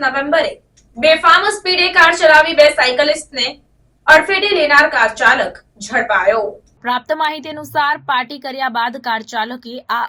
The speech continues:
અકસ્માત સર્જ્યો હોવાનું સામે આવ્યું છે. ત્રેવીસ નવેમ્બરની સવારે અમદાવાદના સોલા બ્રિજ પરથી તબીબ સહિતના સાયકલિસ્ટનો ગ્રુપ પસાર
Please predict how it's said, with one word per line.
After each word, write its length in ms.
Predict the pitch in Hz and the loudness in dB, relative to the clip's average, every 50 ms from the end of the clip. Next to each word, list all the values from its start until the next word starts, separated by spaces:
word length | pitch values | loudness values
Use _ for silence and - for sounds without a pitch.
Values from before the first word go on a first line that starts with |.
| - | -10
અકસ્માત 500 | 190 - 208 202 - 214 214 208 220 220 240 233 | -12 -16 -16 -16 -14 -12 -10 -10 -10 -12 -14 -16
સર્જ્યો 480 | - 190 196 185 170 196 226 220 202 190 | -14 -14 -14 -14 -12 -14 -12 -12 -12 -12
હોવાનું 400 | 180 180 190 190 180 180 214 220 | -14 -12 -14 -14 -14 -14 -20 -18
સામે 280 | - - 202 180 180 180 175 | -14 -12 -12 -12 -12 -14 -18
આવ્યું 340 | 170 165 175 175 175 160 - | -18 -18 -18 -20 -20 -20 -16
છે. 160 | - 196 165 _ _ _ _ _ _ _ _ _ _ _ _ _ _ - | -16 -16 -16 _ _ _ _ _ _ _ _ _ _ _ _ _ _ -6
ત્રેવીસ 340 | 254 254 285 285 330 330 - 285 247 | -4 -4 -4 -4 -6 -12 -10 -10 -10
નવેમ્બરની 500 | 226 233 233 240 226 254 233 233 240 254 240 | -8 -8 -8 -8 -10 -10 -10 -10 -12 -12 -10
સવારે 420 | 240 208 202 202 196 196 226 220 | -12 -10 -6 -6 -6 -6 -6 -10
અમદાવાદના 560 | 202 185 190 190 185 190 190 190 196 202 208 202 - | -10 -10 -12 -10 -8 -8 -8 -8 -8 -12 -12 -12 -14
સોલા 300 | - 185 180 208 214 208 190 | -16 -14 -10 -10 -10 -10 -10
બ્રિજ 240 | 185 185 180 _ - | -14 -18 -18 _ -16
પરથી 300 | 180 175 - 226 226 220 - | -16 -14 -12 -14 -14 -12 -12
તબીબ 320 | 190 170 190 208 196 208 214 - | -14 -12 -12 -12 -12 -12 -14 -14
સહિતના 420 | 202 180 180 202 196 - 202 175 196 202 | -16 -14 -14 -14 -16 -14 -16 -14 -14 -14
સાયકલિસ્ટનો 680 | - 190 180 180 - 196 196 202 202 - - 208 208 202 175 190 | -12 -12 -12 -12 -12 -12 -12 -12 -14 -14 -16 -16 -16 -16 -16 -16
ગ્રુપ 180 | 185 190 180 _ _ _ _ _ _ _ _ _ _ - | -16 -16 -16 _ _ _ _ _ _ _ _ _ _ -8
પસાર 320 | - 233 233 247 226 240 | -8 -6 -4 -4 -4 -4